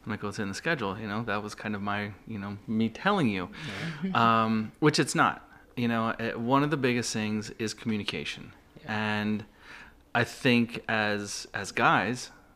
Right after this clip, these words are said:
Speaker 1: I, I think we struggle with that because we just, we're not good communicators when it comes to our spouse. When we are at work, you know, when there's, when I'm talking to maybe clients,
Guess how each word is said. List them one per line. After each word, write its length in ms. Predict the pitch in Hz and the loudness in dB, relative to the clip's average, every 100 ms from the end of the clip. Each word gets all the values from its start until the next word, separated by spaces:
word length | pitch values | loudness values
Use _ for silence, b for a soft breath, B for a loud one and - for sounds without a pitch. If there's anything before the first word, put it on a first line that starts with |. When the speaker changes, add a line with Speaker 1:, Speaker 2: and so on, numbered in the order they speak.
| _ _ _ - | _ _ _ -8
Speaker 1:
I, 120 | 117 - | -4 -2
I 60 | |
think 240 | 117 131 113 | -2 -2 0
we 80 | 120 | 0
struggle 340 | - 170 175 | 2 2 2
with 160 | 101 - | -2 -4
that 220 | 85 - - _ _ | -8 -10 -20 _ _
because 840 | 117 107 120 110 107 107 104 - - - | -6 -4 0 0 0 -2 -4 -6 -6 -6
we 80 | 110 | -4
just, 220 | 110 - - | -4 -8 0
we're 120 | 117 | 4
not 500 | 120 120 110 117 117 | 6 6 4 0 -2
good 200 | 117 110 | -2 0
communicators 640 | - 117 110 107 107 101 | 2 2 2 -2 -4 -4
when 100 | 107 | -6
it 80 | 101 | -6
comes 220 | - 101 - | -6 -6 -6
to 120 | 98 | -6
our 80 | 98 | -4
spouse. 480 | - 85 - - - B B B B B | -4 -4 -4 -10 -16 B B B B B
When 260 | - 110 107 | 0 2 2
we 440 | 107 104 104 104 | 0 0 -2 -2
are 140 | 104 101 | 0 0
at 160 | 92 | 0
work, 380 | 107 107 165 - - _ _ _ - | 0 0 0 -4 -16 _ _ _ -8
you 120 | 110 | -6
know, 280 | 98 98 98 | -4 -4 -4
when 280 | 101 104 | -4 -4
there's, 560 | 101 98 98 95 - - - | -4 -4 -6 -6 -8 -10 -12
when 140 | - 101 | -6 -4
I'm 140 | 95 | -4
talking 400 | 95 117 107 110 | 0 2 2 0
to 220 | 101 113 107 | -2 -2 -2
maybe 220 | 101 98 | -2 -6
clients, 720 | - 120 110 131 151 - | -4 0 2 2 -2 -8